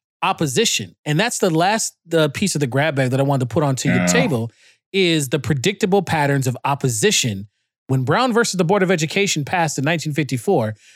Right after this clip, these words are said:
Speaker 1: there was amazing backlash to those legislative advances. When, uh, folks are protesting in the streets over systemic injustices,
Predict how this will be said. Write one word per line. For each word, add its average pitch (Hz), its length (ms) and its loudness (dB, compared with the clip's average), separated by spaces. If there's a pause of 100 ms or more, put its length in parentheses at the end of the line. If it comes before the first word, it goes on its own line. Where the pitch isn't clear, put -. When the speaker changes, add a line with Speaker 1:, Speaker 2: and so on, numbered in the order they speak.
(240)
Speaker 1:
there 220 120 2
was 226 140 2
amazing 208 920 0
backlash 160 720 0
to 156 60 0
those 139 220 0
legislative 131 560 0
advances. 151 600 -2 (520)
When, 151 460 0 (180)
uh, 143 240 2
folks 175 380 -2
are 143 60 -2
protesting 175 600 0
in 147 60 0
the 143 80 0
streets 175 380 -2
over 139 440 2
systemic 160 560 -2
injustices, 165 680 -2